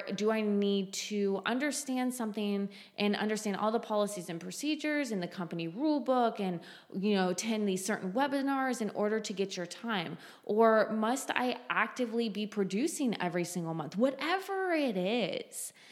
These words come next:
set expectations with your people in the workplace place, because then that way people know what they have to do in order to get that time with you, okay? And then the next thing is, is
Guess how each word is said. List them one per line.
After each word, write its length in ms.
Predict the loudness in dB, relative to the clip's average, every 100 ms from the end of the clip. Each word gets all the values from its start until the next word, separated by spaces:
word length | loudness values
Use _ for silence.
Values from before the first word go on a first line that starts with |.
| -20 -8
set 500 | -2 2 2 2 0
expectations 1300 | 0 0 -4 -4 -6 -6 -2 -2 0 -2 0 -2 -4 -10 -14 -4
with 360 | 2 2 2
your 160 | 2 2
people 480 | 0 -4 0 0 0
in 160 | 2
the 80 | 0
workplace 400 | 2 0 0 -4
place, 360 | -2 -2 -2 -8 -16 -4
because 440 | -4 -2 0 0 0 -2
then 260 | 2 4 6
that 300 | 4 0 0
way 440 | 0 2 0 -2 -6 -20 -20 _
people 420 | 2 4 6 4
know 260 | 4 4 4
what 380 | 2 4 4 4
they 120 | 2
have 320 | 2 -2 -2
to 120 | -2 0
do 380 | 2 4 4 2
in 160 | 0
order 340 | 2 2 2 0
to 140 | 0
get 220 | 0 -2
that 200 | -4 -8
time 400 | -12 -4 0 0
with 240 | -2 -4 -8
you, 220 | -10 -12 -8 -6
okay? 560 | -4 -2 2 2 0 -6 -16 -20 -20 -4
And 160 | 2 4
then 280 | 4 2 2
the 100 | 2
next 380 | 4 2 -2 -4
thing 280 | -2 -2
is, 540 | -2 -2 0 0 -2 -8 -18 -8 6
is 280 | 6 6